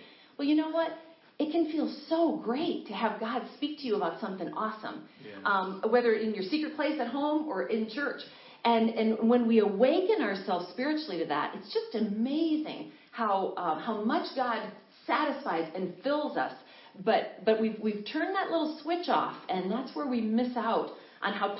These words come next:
Speaker 1: powerful the Holy Spirit can, can, uh, be in our lives. So, um, so ask yourself this week, "Where's my passion? Where's my hunger level? Am I just good? And yeah, I'm gonna eat a little bit 'cause, you know, I gotta,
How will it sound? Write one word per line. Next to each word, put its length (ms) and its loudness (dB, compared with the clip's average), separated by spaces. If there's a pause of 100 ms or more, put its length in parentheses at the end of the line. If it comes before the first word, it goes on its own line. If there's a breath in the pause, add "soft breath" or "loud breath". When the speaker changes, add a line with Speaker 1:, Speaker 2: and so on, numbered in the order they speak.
(140)
Speaker 1:
powerful 600 2
the 60 -6
Holy 380 -4
Spirit 300 -2
can, 260 -6 (340 loud breath)
can, 340 -2
uh, 360 -6
be 320 4
in 80 -2
our 160 -2
lives. 320 -2 (480 loud breath)
So, 400 2
um, 260 -2
so 160 -2
ask 340 2
yourself 380 2
this 260 -6
week, 220 0
"Where's 300 0
my 180 -10
passion? 460 -8
Where's 240 -2
my 80 -2
hunger 340 -2
level? 360 -6 (360 loud breath)
Am 120 2
I 80 4
just 340 -2
good? 380 2
And 160 -2
yeah, 100 -2
I'm 80 -4
gonna 180 -4
eat 120 -4
a 20 -6
little 220 -4
bit 240 -4
'cause, 120 -6
you 60 -4
know, 160 -6
I 80 -8
gotta, 380 -4